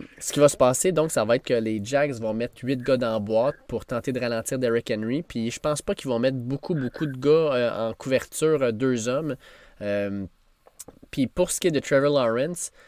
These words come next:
je sais pas, peut-être un petit rebound game. Euh, on a vu ce que Jalen Hurts a pu faire à la tertiaire des, euh, des Titans. Fait que je pense que Trevor Lawrence va être capable de faire la même chose, ou du moins, peut-être un peu moins bien, mais va être capable de le faire quand même. Fait que je vais avec les Jags.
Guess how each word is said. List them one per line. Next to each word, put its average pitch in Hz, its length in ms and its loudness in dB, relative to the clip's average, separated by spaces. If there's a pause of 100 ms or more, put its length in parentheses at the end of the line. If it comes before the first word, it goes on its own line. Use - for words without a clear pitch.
(160)
je - 80 -10
sais 277 80 -4
pas, 123 180 4
peut-être - 240 -2
un 147 180 2
petit 156 220 -2
rebound 147 540 2
game. 117 460 -2 (360)
Euh, 107 240 -2
on 120 100 2
a 123 60 2
vu 131 160 0
ce - 80 -6
que 123 160 0
Jalen 123 400 0
Hurts 151 240 0
a 127 60 -2
pu - 100 -16
faire 143 480 -2
à 113 160 -4
la 110 120 -4
tertiaire 139 680 -2
des, 123 380 -2
euh, 104 400 -2
des 110 120 -6
Titans. 123 480 -4
Fait - 200 -6
que - 80 -10
je - 40 -10
pense - 160 -2
que 135 60 -6
Trevor 127 320 -2
Lawrence 123 300 0
va 117 80 -2
être 110 60 -6
capable 123 280 -2
de 113 60 0
faire 117 200 -2
la 113 140 0
même 120 220 -2
chose, 123 400 -2 (340)
ou 117 80 -2
du 117 160 -4
moins, 135 260 4 (480)
peut-être 135 200 0
un 135 80 4
peu 143 120 2
moins 135 300 4
bien, 123 300 -2
mais 127 160 -2
va 110 120 -2
être 117 60 -6
capable 143 300 0
de 131 60 2
le 120 40 0
faire 131 240 -2
quand 110 160 -2
même. 117 160 -4
Fait 123 100 -4
que 123 60 -6
je 135 60 -6
vais 147 60 -2
avec 160 120 0
les 113 160 -2
Jags. - 480 -6